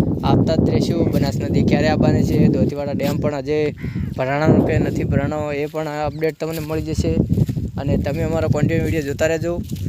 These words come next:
અને તમે આવા નવા અમારા આ રસ્તાનું પાણી પણ હાલમાં જો, હાલમાં રસ્તાની કોઈ હાલત બગડી ગઈ છે, કેમ કે કાલે વરસાદ, ઓગણત્રીસ તારીખે વરસાદ ઘણો પડ્યો હતો એટલે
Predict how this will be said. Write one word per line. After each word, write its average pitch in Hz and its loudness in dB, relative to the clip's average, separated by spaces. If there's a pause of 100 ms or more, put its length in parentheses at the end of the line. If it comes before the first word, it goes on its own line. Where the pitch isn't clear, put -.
(420)
અને 143 -8
તમે 156 -2 (800)
આવા 139 2
નવા 151 0
અમારા 156 2 (520)
આ 151 2
રસ્તાનું 147 0
પાણી 147 -4
પણ 160 -2 (180)
હાલમાં 147 0 (1300)
જો, 143 -2
હાલમાં 151 0
રસ્તાની 160 -2
કોઈ 165 0
હાલત 147 0
બગડી 156 0
ગઈ 165 2
છે, 165 0
કેમ 151 -2
કે 160 4 (720)
કાલે 151 0
વરસાદ, 156 2
ઓગણત્રીસ 160 0
તારીખે 165 0 (200)
વરસાદ 151 -2
ઘણો 143 -2
પડ્યો 160 2
હતો 165 2
એટલે 156 2